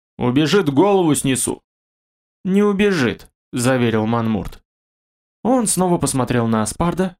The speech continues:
попятился к дверям. "Там в саду вдоль стены ещё человек двадцать стражей. В раз изловим". "А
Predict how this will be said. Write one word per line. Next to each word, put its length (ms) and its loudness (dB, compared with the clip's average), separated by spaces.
попятился 600 -2
к 80 -4
дверям. 480 -2
"Там 240 0
в 40 -4
саду 360 2
вдоль 300 2
стены 320 -2
ещё 360 0
человек 380 0
двадцать 440 0
стражей. 520 -2
В 140 -4
раз 280 0
изловим". 520 -2
"А 720 0